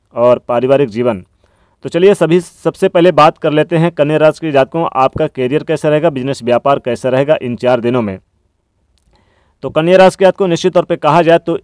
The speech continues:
इन चार दिनों के दरमियान आपके करियर में कुछ उतार चढ़ाव देखने को मिलेंगे, क्योंकि पंचम भाव को, यानी कि दस, ए, ग्यारह नवंबर के दिन पंचम भाव पे रहेंगे चंद्रमा और रात्रि को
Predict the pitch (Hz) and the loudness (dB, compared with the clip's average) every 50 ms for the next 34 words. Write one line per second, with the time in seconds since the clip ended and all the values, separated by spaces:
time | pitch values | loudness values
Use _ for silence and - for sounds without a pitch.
0 | - 170 180 185 170 - - 151 156 160 135 147 151 160 151 - 156 233 - 123 | -8 -8 -6 -6 -6 -2 2 2 2 2 2 0 -2 -2 -2 -4 -2 -2 -2 -2
1 | 127 131 131 131 - - _ 123 131 151 165 - - 170 151 - - 131 131 123 | 0 -2 -4 -4 -6 -8 _ 0 2 2 2 0 -4 -8 -8 -6 -6 -4 -2 -2
2 | 156 147 151 160 - - 156 - - - 123 107 135 139 143 131 - 123 117 123 | -2 -2 -2 -4 -6 -8 -12 -14 -14 -12 -6 -2 0 0 0 0 -2 -2 0 0
3 | 131 113 117 120 - 131 127 117 123 113 120 131 143 147 139 151 147 147 _ _ | 0 0 -2 -4 -6 -6 -8 -8 -6 -4 -2 -2 -2 -2 0 -2 -4 -4 _ _
4 | _ _ _ _ - 190 190 - 208 190 - 160 160 170 165 - 208 208 180 143 | _ _ _ _ -4 -4 -2 -2 -4 -2 -2 -2 -2 -2 0 0 0 0 0 2
5 | 139 147 165 151 120 95 - _ _ _ _ _ _ _ _ _ _ _ _ _ | 2 4 4 4 4 2 -2 _ _ _ _ _ _ _ _ _ _ _ _ _
6 | _ 170 185 202 202 196 - - 151 147 165 175 - 185 185 185 190 185 185 - | _ 2 4 6 6 4 4 2 -2 -2 -2 -2 0 2 4 6 6 6 4 2
7 | - _ _ _ _ _ _ _ _ _ _ - 117 104 147 165 - - - - | -2 _ _ _ _ _ _ _ _ _ _ -20 -4 0 0 0 0 -2 -8 -16
8 | - - 143 143 139 147 135 - _ _ _ _ _ _ _ _ _ _ _ _ | -10 -6 -2 0 0 0 0 -2 _ _ _ _ _ _ _ _ _ _ _ _
9 | _ - 135 113 107 120 151 151 160 170 202 208 214 220 214 - - - _ - | _ -8 -8 -6 0 2 4 6 6 6 6 6 6 6 4 2 0 -4 _ -12
10 | 135 139 151 156 160 170 180 175 202 180 - - 113 101 104 101 95 - _ _ | -6 -4 0 2 2 2 4 4 2 2 2 -2 -6 -8 -8 -10 -12 -16 _ _
11 | _ _ _ _ _ _ _ _ _ _ 151 165 180 180 - 214 196 147 147 143 | _ _ _ _ _ _ _ _ _ _ -2 -2 0 2 2 0 2 2 2 2
12 | - 143 127 123 123 123 123 117 - 127 120 110 120 123 - - 156 170 170 - | 2 0 -2 -2 -2 -2 -4 -6 -6 -6 -6 -4 -4 -2 0 2 4 4 2 2
13 | - _ _ _ _ _ _ - 113 131 147 180 214 208 - - 151 131 110 - | -4 _ _ _ _ _ _ -8 -2 2 4 4 4 2 0 -6 -8 -8 -6 -4
14 | 135 139 151 170 170 - | -4 -2 0 0 0 -2